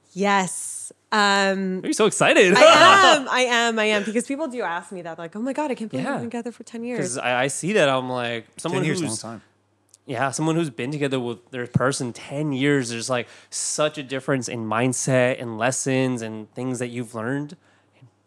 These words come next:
Speaker 1: Yeah, I think communication is huge because,
Speaker 2: Mm.
Speaker 1: um, right, if I'm angry, I have to talk about it. I have to learn how to talk about it. Um,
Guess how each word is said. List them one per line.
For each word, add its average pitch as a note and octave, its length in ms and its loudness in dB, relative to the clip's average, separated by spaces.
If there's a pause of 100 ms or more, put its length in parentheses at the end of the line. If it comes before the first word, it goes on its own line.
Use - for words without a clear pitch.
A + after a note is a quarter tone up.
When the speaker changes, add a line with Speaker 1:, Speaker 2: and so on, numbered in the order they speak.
(800)
Speaker 1:
Yeah, F#3 280 0
I F#3 100 0
think A3 160 -2
communication G3 640 -2
is D#3+ 120 -8
huge D3+ 420 -12 (540)
because, F#3 840 0
Speaker 2:
Mm. - 80 -8
Speaker 1:
um, E3+ 640 -2 (580)
right, A#3+ 400 4
if F#3+ 200 -4
I'm C4+ 240 2
angry, B3+ 840 2
I G#3+ 60 0
have F#3+ 340 0
to G#3+ 100 -8
talk F#3+ 340 -2
about D4 200 -4
it. C4 80 -2
I F#3+ 40 -2
have G#3 140 -6
to A#3 80 -4
learn F#3+ 380 -6
how A#3 140 -4
to C4 80 -2
talk C#4 220 -6
about D4 240 -4
it. E4+ 220 -4 (520)
Um, F#3 680 -2